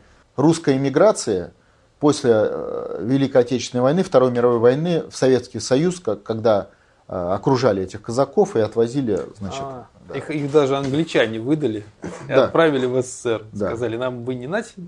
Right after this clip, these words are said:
Speaker 1: Да, да.
Speaker 2: разбирайтесь
Speaker 1: Да,
Speaker 2: сами.
Speaker 1: это, это тоже та же история. То есть тут все это тоже понимают. Но поскольку мы же не играем, у нас же раскол во власти, у нас нет суверенитета, то та часть, которая пятая колонна, она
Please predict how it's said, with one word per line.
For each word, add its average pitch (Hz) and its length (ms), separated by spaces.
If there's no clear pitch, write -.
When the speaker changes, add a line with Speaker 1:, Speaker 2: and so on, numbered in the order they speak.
Speaker 1:
Да, 90 280
да. 87 160
Speaker 2:
разбирайтесь 123 640
Speaker 1:
Да, 104 80
Speaker 2:
сами. - 100
Speaker 1:
это, 175 240
это 180 160
тоже 165 280
та 160 160
же 139 120
история. 92 320
То - 120
есть 123 100
тут 208 140
все 185 160
это 175 160
тоже 139 260
понимают. 104 420
Но 139 460
поскольку 143 680
мы 143 240
же 120 120
не 147 300
играем, 127 460
у 107 40
нас 123 180
же 120 100
раскол 135 340
во 117 120
власти, 95 280
у - 20
нас 117 180
нет 123 140
суверенитета, 113 520
то 139 140
та 160 160
часть, 156 260
которая 120 540
пятая 139 280
колонна, 202 320
она 143 220